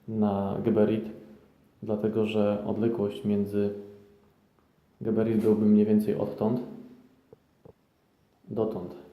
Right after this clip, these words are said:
ale wtedy byłby problem z wstawieniem tutaj pralki. W związku z czym, żeby pralka się zmieściła, to zamontowaliśmy zwykły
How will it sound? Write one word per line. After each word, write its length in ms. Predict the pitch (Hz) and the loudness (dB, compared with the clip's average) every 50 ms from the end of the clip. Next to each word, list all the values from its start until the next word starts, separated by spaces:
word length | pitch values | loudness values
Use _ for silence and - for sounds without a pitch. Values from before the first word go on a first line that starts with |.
| - _ _ _ _ - | -20 _ _ _ _ -8
ale 180 | 101 98 104 | -6 -4 -4
wtedy 280 | - - 113 107 117 110 | -2 -2 -2 -2 -2 -2
byłby 300 | 113 113 110 107 113 110 | 0 -2 0 0 -2 -2
problem 400 | - - 113 107 110 107 107 107 | 0 0 0 0 0 -2 -2 -4
z 40 | - | -6
wstawieniem 540 | - - - 104 107 113 110 107 107 104 | -10 -8 -8 -4 -2 -2 0 0 0 -2
tutaj 380 | 101 214 - 202 104 104 101 - - - - - - - - - - - _ _ _ _ _ _ _ _ _ _ _ | -2 -2 -2 0 -2 -2 -4 -6 -10 -14 -16 -20 -20 -20 -20 -20 -20 -20 _ _ _ _ _ _ _ _ _ _ _
pralki. 460 | - 123 113 110 101 - - - 101 101 - - - - - - - _ _ _ _ _ _ _ _ _ _ _ _ _ _ _ _ _ _ _ _ _ _ _ _ _ _ _ _ _ _ _ _ - | -4 -2 -2 -2 -2 -4 -6 -10 -12 -12 -12 -16 -20 -20 -20 -20 -20 _ _ _ _ _ _ _ _ _ _ _ _ _ _ _ _ _ _ _ _ _ _ _ _ _ _ _ _ _ _ _ _ -16
W 60 | 113 | -12
związku 300 | 107 107 107 104 - 107 | -6 -6 -6 -6 -6 -10
z 40 | - | -10
czym, 180 | - - 117 101 | -10 -8 -8 -6
żeby 160 | 110 107 104 | -4 -4 -4
pralka 340 | 101 110 113 113 98 113 - | 0 0 0 2 2 0 -2
się 140 | - 117 104 | -2 -4 -2
zmieściła, 520 | 107 107 104 - - - 113 113 110 110 | -2 -2 -4 -4 -4 -4 -2 0 0 0
to 120 | - 110 | 0 -2
zamontowaliśmy 720 | 107 107 107 - 214 214 107 214 208 214 214 - 113 - - | -2 0 2 2 2 2 2 2 0 0 -2 -2 -4 -4 -2
zwykły 500 | - 214 214 - - 214 208 101 - | -2 -2 -4 -2 -2 -2 -2 -2 -4